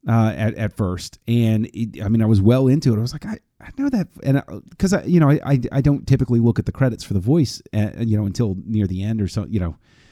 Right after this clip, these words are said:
where I'm just trying to place it or something. I thought he did great. Uh, and what I love about it is it did take me off guard, I think, specifically because my brain would not say Alan Tudyk does Superman. I'd be, "Alan Tudyk does Flash.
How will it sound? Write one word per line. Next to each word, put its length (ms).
where 120
I'm 80
just 160
trying 160
to 80
place 320
it 80
or 80
something. 340
I 80
thought 160
he 80
did 220
great. 600
Uh, 260
and 260
what 240
I 80
love 340
about 340
it 100
is 180
it 180
did 220
take 200
me 140
off 180
guard, 280
I 80
think, 420
specifically 580
because 600
my 360
brain 400
would 200
not 280
say 500
Alan 280
Tudyk 340
does 180
Superman. 540
I'd 140
be, 200
"Alan 220
Tudyk 240
does 180
Flash. 500